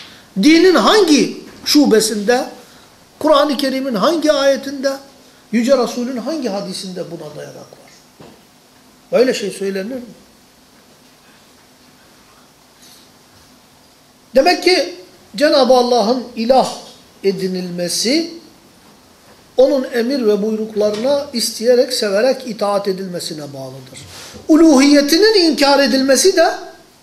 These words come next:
ondan başkasının, daha doğrusu onun emirlerine aykırı birilerinin, kim olursa olsun,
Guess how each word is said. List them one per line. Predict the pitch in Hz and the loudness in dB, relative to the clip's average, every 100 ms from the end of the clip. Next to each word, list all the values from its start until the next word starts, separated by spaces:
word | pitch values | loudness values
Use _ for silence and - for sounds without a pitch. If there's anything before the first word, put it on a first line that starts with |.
| _ _ _ _ _ _ _ _ _ _ _ | _ _ _ _ _ _ _ _ _ _ _
ondan | 220 254 233 311 311 | 0 0 0 0 0
başkasının, | 262 226 - 226 220 240 262 185 139 - - | -2 -2 -4 -6 -4 -4 -4 -6 -12 -20 -6
daha | 202 247 220 | 0 0 2
doğrusu | 233 233 277 - | 0 0 -6 -2
onun | 226 240 285 269 | 0 0 -2 -6
emirlerine | 233 226 220 220 226 247 | -4 -2 -2 -2 -2 -2
aykırı | 262 214 220 214 233 202 160 - - - - - - - | -2 0 -2 0 0 0 -2 -10 -20 -20 -20 -20 -14 0
birilerinin, | 208 349 302 233 214 185 156 - | 4 4 4 2 0 -2 -6 -4
kim | 302 269 | 0 2
olursa | 240 226 208 | 0 -2 -4
olsun, | 170 - 151 | -4 -8 -12